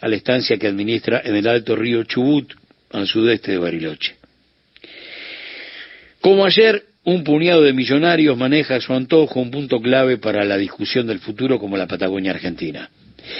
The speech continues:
Entre muchas elecciones que debemos transitar en el futuro, hay una que nos obligará entre dos opciones. O queremos ser un país o un equipo de fútbol.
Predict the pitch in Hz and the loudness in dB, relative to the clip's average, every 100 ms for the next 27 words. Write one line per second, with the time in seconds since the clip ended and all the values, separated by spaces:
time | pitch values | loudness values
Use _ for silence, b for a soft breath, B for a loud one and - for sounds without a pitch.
0 | B B 135 131 147 170 190 147 - 117 | B B 0 2 2 2 0 0 0 0
1 | 104 143 120 - 101 113 113 98 104 95 | 0 -2 0 0 0 2 0 -4 -4 -4
2 | 101 123 - 120 110 120 170 185 - 160 | -2 -2 -2 -4 -6 2 4 4 2 2
3 | 165 196 185 147 156 175 B B B B | 6 6 6 4 2 0 B B B B
4 | B B - 117 120 120 117 120 127 151 | B B -4 -2 0 2 4 4 4 2
5 | - 117 127 139 143 120 - 98 80 80 | -2 -2 2 4 2 -2 -4 -4 -4 -8
6 | - B B - 123 190 220 180 - 170 | -14 B B -4 0 2 0 -2 -2 -2
7 | - 185 160 156 170 196 - - _ _ | -2 -6 0 2 2 0 -8 -16 _ _
8 | - _ _ _ _ _ _ _ _ _ | -20 _ _ _ _ _ _ _ _ _
9 | 113 127 113 113 107 98 95 82 73 76 | -2 -2 -4 -6 -6 -6 -8 -12 -14 -20